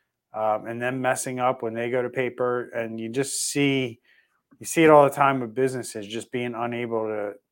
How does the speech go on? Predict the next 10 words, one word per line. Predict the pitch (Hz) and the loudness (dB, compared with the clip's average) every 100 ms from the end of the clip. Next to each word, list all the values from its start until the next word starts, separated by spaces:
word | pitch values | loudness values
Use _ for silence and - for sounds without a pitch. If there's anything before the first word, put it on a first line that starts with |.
| - | -8
to | 117 107 95 _ _ _ _ _ _ - | -6 -6 -10 _ _ _ _ _ _ -6
figure | 139 131 131 | -2 2 4
out | 127 120 110 | 4 4 0
how | 117 | -2
to | 117 | -2
get | 117 107 | -6 -6
things | 123 107 101 | -8 -8 -8
done | 127 160 127 117 - - _ _ _ _ | -2 0 0 -6 -12 -20 _ _ _ _
simply | - 156 160 147 | -2 2 4 4
because | 139 147 139 127 117 | 2 2 2 0 -8